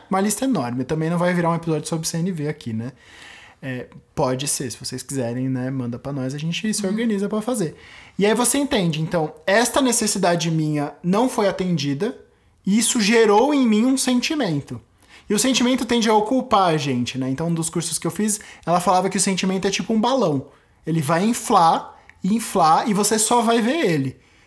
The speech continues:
Speaker 1: Mas entende que atrás desse balão tem o que tá inflando ele, que é essa necessidade. E aí, você entendendo qual é a necessidade que tá ou não sendo identi-,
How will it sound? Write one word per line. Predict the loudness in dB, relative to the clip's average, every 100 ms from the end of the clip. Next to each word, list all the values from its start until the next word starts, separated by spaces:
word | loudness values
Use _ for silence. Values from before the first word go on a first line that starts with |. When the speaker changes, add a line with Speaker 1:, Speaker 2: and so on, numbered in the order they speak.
| _
Speaker 1:
Mas | -2 0 0
entende | 0 2 2 2
que | 2
atrás | 0 2 4 4 2
desse | 0 2
balão | 2 4 2 2
tem | 0 0 0
o | 0
que | -2
tá | 0
inflando | 0 0 0 0 0
ele, | 0
que | -2 -4
é |
essa | -4 -4
necessidade. | -4 -4 -6 -4 -4 -6 -12 _ -20 _ -20 -20 -20 -20 _ 0
E |
aí, | 2 4 2 2 -2 -2
você | -2 0
entendendo | 0 0 2 4 4 4 0
qual | 2 2
é | 4
a |
necessidade | 2 0 -2 2 2 2 -2
que | -6 -6
tá | -2 0
ou | 2
não | 0 0 -2
sendo | -2 -2 -2 -2
identi-, | -4 -4 -6 -12